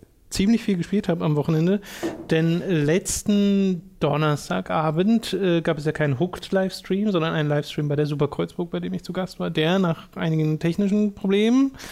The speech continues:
dann mit ein bisschen Verspätung <laughs> auch tatsächlich passiert ist. Äh, und wir es dann irgendwie, äh, aller Umstände zum Trotz noch hinbekommen haben, Gamecube-Spiele zu spielen. Und neben so Sachen wie Mario Kart oder Smash Bros. haben wir da unter anderem auch Soul Calibur zwei gespielt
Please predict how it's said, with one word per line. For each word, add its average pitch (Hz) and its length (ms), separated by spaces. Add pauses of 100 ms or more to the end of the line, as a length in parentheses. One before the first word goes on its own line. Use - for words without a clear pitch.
(360)
dann 170 240
mit 180 140
ein 160 160
bisschen 247 440
Verspätung 226 680 (120)
<laughs> 185 100
auch 208 240
tatsächlich 175 360
passiert 190 380
ist. 262 280 (580)
Äh, 165 280
und 170 320
wir 165 120
es 165 80
dann 165 140
irgendwie, 190 680
äh, 202 420 (720)
aller 185 180
Umstände 185 420
zum 170 160
Trotz 175 260
noch 160 80
hinbekommen 165 400
haben, 147 400
Gamecube-Spiele 175 640
zu - 140
spielen. 175 440 (920)
Und 165 200
neben 165 800
so 151 100
Sachen 147 240
wie 131 160
Mario 160 300
Kart 165 240
oder 160 160
Smash 180 240
Bros. 208 320
haben 160 100
wir 165 60
da 160 100
unter 170 220
anderem 156 180
auch 156 80
Soul 165 340
Calibur 147 520
zwei 165 320
gespielt 170 580